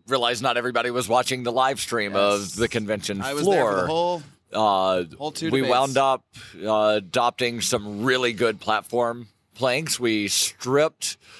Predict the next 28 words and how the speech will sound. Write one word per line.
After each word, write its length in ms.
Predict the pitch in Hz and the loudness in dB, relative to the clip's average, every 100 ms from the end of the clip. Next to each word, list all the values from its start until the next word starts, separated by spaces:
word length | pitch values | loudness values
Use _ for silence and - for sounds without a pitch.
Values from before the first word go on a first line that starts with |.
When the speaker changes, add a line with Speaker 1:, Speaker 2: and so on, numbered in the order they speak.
| - - | -20 -4
Speaker 1:
uh, 380 | 107 104 101 101 | 2 4 4 2
the 140 | 104 | -2
final 380 | - 127 135 120 | 0 0 0 -2
sentence 580 | - 143 131 139 123 - | 0 0 0 -2 -2 0
of 320 | 113 110 98 | 2 2 0
the 180 | 101 90 | -4 -6
immigration 600 | 98 87 143 160 147 135 | -8 -2 0 2 0 -4
plank 500 | 107 131 127 117 - | 0 2 2 -4 -2
that 180 | 113 90 | -2 2
was 360 | 107 104 98 | 2 2 0
being 280 | - 110 107 | 0 -2 -2
used 380 | 101 104 104 - | -2 -2 -2 0
by 420 | 101 95 95 95 | 2 4 2 0
some 280 | 90 104 95 | -2 -4 -4
people 540 | 98 90 95 98 95 82 - | -8 -2 0 0 -2 -8 -6
as, 380 | 92 90 87 82 | 0 0 0 -8
you 120 | 92 82 | -8 -8
know, 80 | |
sort 200 | 80 101 | -4 -4
of 120 | 98 76 | -4 -4
justification 840 | 101 110 - 110 107 104 107 101 | -4 -4 -4 -4 -2 -2 -2 -4
for 160 | 101 | -4
bordertarianism. 1120 | 104 92 92 90 143 156 147 135 131 127 123 113 | -4 -4 -4 -2 0 2 2 0 0 0 0 -4
Speaker 2:
Mm-hmm. 520 | - 101 95 - - | -10 -18 -20 -8 0
Speaker 1:
Uh, 260 | 107 104 | 2 4
we 200 | 101 110 107 | 2 0 -2
earlier 440 | 110 127 120 123 | 0 0 2 0
today 640 | 117 107 113 117 117 120 | 0 0 2 4 4 2